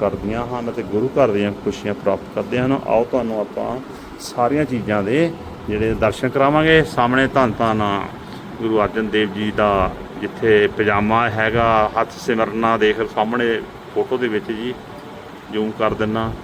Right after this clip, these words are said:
ਰੁਮਾਲ ਹੈਗਾ, ਸੱਜੇ ਹੱਥ ਬਟੂਆ ਹੈਗਾ ਤੇ ਉੱਪਰ ਬਾਬਾ ਜੀ ਦਾ, ਇੱਧਰ ਖੱਬੇ ਹੱਥ ਹਜ਼ੂਰੀਆ, ਬਹੁਤ ਵੱਡੇ ਸ਼ੀਸ਼ੇ ਦੇ ਵਿੱਚ ਜਿਹੜੇ ਜੜੇ ਹਨ।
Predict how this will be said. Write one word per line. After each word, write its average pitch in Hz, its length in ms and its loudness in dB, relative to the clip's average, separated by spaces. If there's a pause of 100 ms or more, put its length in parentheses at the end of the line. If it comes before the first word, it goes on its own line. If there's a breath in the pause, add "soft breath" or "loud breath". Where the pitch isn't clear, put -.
(260)
ਰੁਮਾਲ 107 440 6
ਹੈਗਾ, 110 300 4
ਸੱਜੇ 107 300 2
ਹੱਥ 117 160 2
ਬਟੂਆ 107 440 2
ਹੈਗਾ 117 360 2 (600)
ਤੇ 101 300 2 (100)
ਉੱਪਰ 117 380 2 (340)
ਬਾਬਾ 107 320 2
ਜੀ 107 220 0
ਦਾ, 107 520 2
ਇੱਧਰ 120 300 4 (200)
ਖੱਬੇ 113 260 4
ਹੱਥ 120 140 -2 (120)
ਹਜ਼ੂਰੀਆ, 117 460 6
ਬਹੁਤ 123 440 2 (340 loud breath)
ਵੱਡੇ 113 260 4
ਸ਼ੀਸ਼ੇ 120 400 2
ਦੇ 117 140 4
ਵਿੱਚ 110 380 -2 (100)
ਜਿਹੜੇ 113 260 4
ਜੜੇ 101 240 4
ਹਨ। 120 260 0